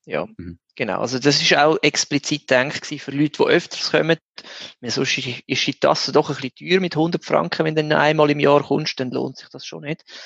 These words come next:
Speaker 1: Und das ist so ein bisschen, ähm, die Idee gewesen, so als, anstatt das Abo zu machen, dass irgendwie, sagst, fünfhundert Steine, äh, zahlst voraus im Jahr und dann kannst du dafür jedes Mal quasi gratis, ohne den, den, den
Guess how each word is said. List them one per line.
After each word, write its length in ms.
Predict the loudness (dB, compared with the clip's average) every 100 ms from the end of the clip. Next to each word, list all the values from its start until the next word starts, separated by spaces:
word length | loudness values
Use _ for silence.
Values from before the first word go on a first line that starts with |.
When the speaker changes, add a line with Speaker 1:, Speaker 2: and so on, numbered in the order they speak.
| -20 -20 -20 -20
Speaker 1:
Und 160 | -4
das 120 | -2 0
ist 140 | 2
so 140 | 2
ein 20 | 4
bisschen, 260 | 4 4 0 -20 _ _ _ _ _ _ _ _ -2
ähm, 540 | 4 6 4 2 -2 -2
die 60 |
Idee 220 | 4 6 4
gewesen, 200 | 2 0
so 200 | 2 4
als, 340 | 4 2 -8 -12 -18 -20 _ _
anstatt 380 | -2 -2 -4 _
das 260 | -6 -4 2
Abo 280 | 2 2 0
zu 140 | 2
machen, 240 | 0 0 -2
dass 160 | 0
irgendwie, 440 | 0 0 0 0 -2 -10 -20
sagst, 320 | -2 0 2 2
fünfhundert 520 | 2 2 2 -2 -2
Steine, 480 | 0 2 4 4 2
äh, 240 | 2 0
zahlst 320 | 2 0 0
voraus 300 | -2 -2 0 0
im 80 |
Jahr 400 | 2 4 4 2
und 180 | -2 -4
dann 80 | -2
kannst 220 | 0 0
du 40 | -2
dafür 220 | -2 2
jedes 260 | 2 0 -2
Mal 340 | 0 2 0 -4 _
quasi 300 | 0 0 2
gratis, 520 | 2 4 4 0 -4
ohne 260 | -2 -2 0
den, 260 | 0 -2 -4
den, 300 | -2 -2 -4
den 420 | -10 -14 -14 -18